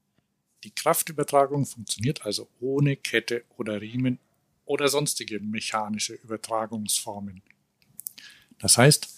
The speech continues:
man hat keinen störenden Kettenkasten und viel mehr Freiheiten bei der Gestaltung. Dieser Hinterradantrieb übrigens wäre mit Kette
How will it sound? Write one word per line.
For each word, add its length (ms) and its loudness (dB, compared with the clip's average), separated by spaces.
man 180 6
hat 200 4
keinen 360 8
störenden 480 6
Kettenkasten 640 6
und 140 0
viel 340 6
mehr 220 10
Freiheiten 580 4
bei 80 4
der 120 0
Gestaltung. 600 4
Dieser 180 2
Hinterradantrieb 880 4
übrigens 720 0
wäre 240 6
mit 200 0
Kette 380 0